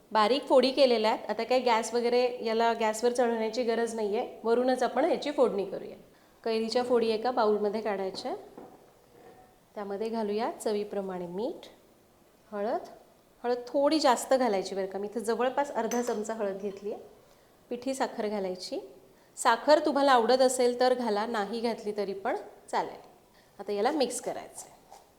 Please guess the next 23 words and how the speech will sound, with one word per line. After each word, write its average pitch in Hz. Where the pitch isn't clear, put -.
असं 240
टॉस 233
करून 254
लावायचं, 226
म्हणजे 240
छान 240
लागलं 180
जातं. -
हळद 240
मीठ 269
लावून 262
घेतलं, 262
याची 240
फोडणी 247
करू. -
कढलं 233
तापत 262
ठेवलंय, 262
त्यामध्ये 220
घ्यायचं 214
एक 208
चमचा 190
तेल. 180